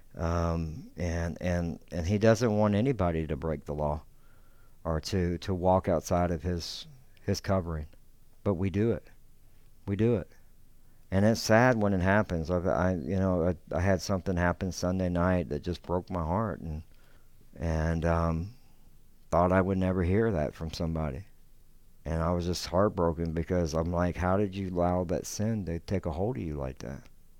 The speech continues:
And then it's affecting your marriage. And we're talking about marriages. I was like, "Here we go. I'm teaching on marriage this Sunday." I was like, "Man, I was hoping," I was like, "Lord, please keep me and Teresa on path <laughs> this week." 'Cause I'm teaching about marriage this week.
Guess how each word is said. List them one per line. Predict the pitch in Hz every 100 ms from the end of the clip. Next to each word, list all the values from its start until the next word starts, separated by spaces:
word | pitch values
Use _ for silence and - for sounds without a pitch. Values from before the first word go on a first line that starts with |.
| - - - -
And | 95 95
then | 95
it's | 101 -
affecting | 104 107 98 104 95
your | 92
marriage. | 98 113 85 82 - - - - - - - -
And | 85
we're | 92
talking | 110 101 107
about | 101 101
marriages. | 101 117 110 92 87 90
I |
was | 90 92
like, | 90 82
"Here | 95 107
we | 120
go. | 131 123 - - -
I'm | 82 85
teaching | 110 104 110
on | 117 120
marriage | 127 123 95
this | 98
Sunday." | 120 120 95 85 - - - - - - - -
I | 85
was | 87
like, | 95
"Man, | 82 101 104
I |
was | 101 101
hoping," | 113 - 107
I | 95
was | 104
like, | 98 87
"Lord, | 101 110 90
please | 110 113
keep | - 117 92
me | 104
and | 101
Teresa | 104 104 98
on | 95 98
path | - 104 101
<laughs> | 107
this | 107 95
week." | 127 - - - - - - - - - 151 123
'Cause | 135 123
I'm | 135
teaching | 151 143 165
about | 123 131 123
marriage | 127 139 143 139
this | 120 -
week. | 120 123